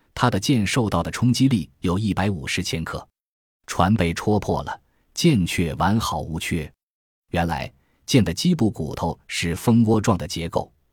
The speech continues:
孔隙中充满了油液，好像是多孔的冲击波吸收器。剑鱼的头盖骨结构相当紧密，又跟剑的基部连成一体，所以使剑鱼能够经受很强的冲击力。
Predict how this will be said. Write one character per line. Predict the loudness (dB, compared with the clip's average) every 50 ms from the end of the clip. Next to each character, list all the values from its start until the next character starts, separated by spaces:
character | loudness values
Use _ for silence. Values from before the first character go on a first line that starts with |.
| _ _ _
孔 | -2 0 2 2 2
隙 | 2 0 0
中 | 2 2 4 4 2
充 | 2 2 2 2
满 | 4 4 2 2 -2
了 | -6
油 | -8 -6 -4 -2 0 0
液， | 0 0 0 -2 -6 _ _ _ _ _ _
好 | -6 -2 0 2 2
像 | 2 0 0
是 | -2 -2 -4
多 | 0 2 2 4 4 2
孔 | 0 -4 -6 -6
的 | -6
冲 | -6 -2 2 2 2 4
击 | 2 0 0
波 | 0 0 0 0
吸 | -2 -2 -4 -2
收 | -2 -2 -2 -4
器。 | -4 -6 -6 -8 -10 _ _ _ _ _ _ _ _ _ _ _ _
剑 | 2 4 6 6
鱼 | 6 6
的 | 4 2 0
头 | 0 0 0 0 2
盖 | 2 0 0 0
骨 | -2 -4 -4
结 | -2 -2 -2 0
构 | 0 0 -2 -2 -4
相 | -6 -4 -2 0 0 0 2
当 | 2 2 2 2
紧 | 0 0 -4 -6
密， | -4 -2 -2 -2 -4 -8 _ _ _ _ _ _ _ _ _ _ _ _ _
又 | 4 6 6 6 6
跟 | 4 4 4 4 4
剑 | 4 2 2
的 | 2 0
基 | -2 0 2 2
部 | 2 2 0 0 0
连 | 0 0 2 2 2
成 | 2 2 2 2
一 | 0 0
体， | -4 -8 -10 -12 -14 -16 _ _ _ _ _ _ _ _ -2
所 | 2 2 4
以 | 4 4 4
使 | 2 0 0 -2 0
剑 | 2 2 2 4
鱼 | 4 4 4
能 | 4 4 4
够 | 4 2 2 2
经 | 2 4 4 4 4
受 | 2 0 -2
很 | -4 -6 -6 -4 -4 -6 -6
强 | -4 -2 -2 -2
的 | -2 -2
冲 | -2 -2 -2 -2
击 | -2 -2 -4 -6
力。 | -6 -8 -10